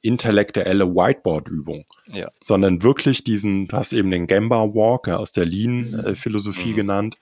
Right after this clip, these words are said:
Speaker 3: Ja.
Speaker 1: reingehen und wirklich beobachten und mittendrin sein und nicht nur am Spielfeldrand. Wie
Speaker 2: Ja.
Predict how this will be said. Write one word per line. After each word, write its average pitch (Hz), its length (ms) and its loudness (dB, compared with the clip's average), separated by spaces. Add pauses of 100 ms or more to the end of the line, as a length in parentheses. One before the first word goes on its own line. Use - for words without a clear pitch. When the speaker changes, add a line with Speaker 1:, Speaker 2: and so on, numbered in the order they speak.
Speaker 3:
Ja. 117 180 -6 (280)
Speaker 1:
reingehen 104 1000 2
und 92 220 -4
wirklich 131 500 2 (240)
beobachten 113 600 0
und 85 160 -2
mittendrin 120 580 2
sein 73 360 -4
und 90 140 -4
nicht - 340 -2 (380)
nur 98 160 0
am 87 80 -4
Spielfeldrand. 80 760 -4 (160)
Wie 104 160 0
Speaker 2:
Ja. 90 160 -12